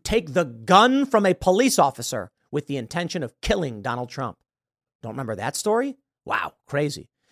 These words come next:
But a lot of people say, "Hey, look, man, R F K, J F K, p-, political leaders have been assassinated before."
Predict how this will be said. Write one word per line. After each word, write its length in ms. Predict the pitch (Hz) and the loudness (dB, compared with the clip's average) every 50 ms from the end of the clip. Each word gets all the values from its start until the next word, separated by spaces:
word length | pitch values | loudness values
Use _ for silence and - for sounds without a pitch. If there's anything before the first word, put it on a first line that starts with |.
| _ - - | _ -2 0
But 80 | - 254 | 2 6
a 40 | 277 | 8
lot 140 | 294 285 | 10 8
of 80 | 269 269 | 8 6
people 220 | 269 247 - 233 | 4 2 2 0
say, 180 | 214 - 220 202 | 2 4 2 4
"Hey, 140 | 233 247 254 | 4 4 2
look, 240 | 294 285 - - 135 | 2 0 -4 -4 -6
man, 300 | 131 131 151 175 180 - | -6 -4 -4 -4 -6 -2
R 260 | - 151 170 190 202 | 2 4 4 4 4
F 120 | 190 - | 0 -2
K, 420 | - 175 165 170 175 185 190 185 151 | -2 0 0 2 2 2 0 0 -2
J 200 | - 143 165 185 | -2 0 2 2
F 160 | 190 - - | 0 0 -2
K, 240 | - 196 202 196 202 _ _ _ _ _ - | -2 0 0 0 -2 _ _ _ _ _ -10
p-, 100 | 208 220 - 233 - | -8 -8 -8 -8 -4
political 320 | - 262 339 349 - 262 | -4 -2 0 0 0 0
leaders 180 | 202 190 160 147 | 0 0 0 0
have 100 | 143 123 | 0 0
been 100 | 135 120 | -2 -6
assassinated 580 | 117 - 120 110 117 - - 107 110 104 95 | -4 -6 -6 -6 -6 -6 -10 -12 -14 -14 -16
before." 400 | - 110 - - 123 165 175 196 | -20 -20 -16 -10 -8 -8 -8 -8